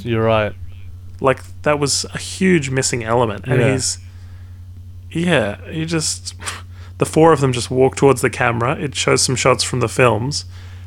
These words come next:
Speaker 2: And you're like, "Oh, yeah, that's right. They were in the other films.
Speaker 1: Yeah.
Speaker 2: Like, I didn't realize that.
Speaker 1: It
Speaker 2: This is
Speaker 1: really
Speaker 2: Hangover
Speaker 1: announces
Speaker 2: three."
Speaker 1: it as, "This is a trilogy. It's, you know, and this is it," you know?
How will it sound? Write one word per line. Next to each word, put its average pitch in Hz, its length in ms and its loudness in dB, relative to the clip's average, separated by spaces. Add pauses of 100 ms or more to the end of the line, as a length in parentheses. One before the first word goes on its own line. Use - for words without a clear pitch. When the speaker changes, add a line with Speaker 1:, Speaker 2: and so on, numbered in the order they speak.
(140)
Speaker 2:
And 135 120 4
you're 131 120 6
like, 123 280 4
"Oh, 156 140 6
yeah, 143 140 6
that's 135 280 4
right. 123 300 2
They 160 120 2
were 127 140 4
in 127 80 2
the 127 80 2
other 135 160 4
films. 107 420 0
Speaker 1:
Yeah. 127 220 4
Speaker 2:
Like, 120 120 4
I 131 60 4
didn't 123 240 0
realize 123 460 4
that. 110 260 -2
Speaker 1:
It 196 100 6
Speaker 2:
This 147 100 4
is 175 40 8
Speaker 1:
really 226 240 10
Speaker 2:
Hangover 143 220 8
Speaker 1:
announces 139 500 8
Speaker 2:
three." 139 80 6
Speaker 1:
it 135 100 4
as, 123 460 2
"This 131 320 -2
is 117 140 -2
a 110 60 -2
trilogy. 127 840 2
It's, - 320 -8 (400)
you 127 140 2
know, 113 280 0 (300)
and 120 280 -2 (560)
this 139 200 2
is 117 160 -2
it," 131 240 6
you 127 120 2
know? 143 140 6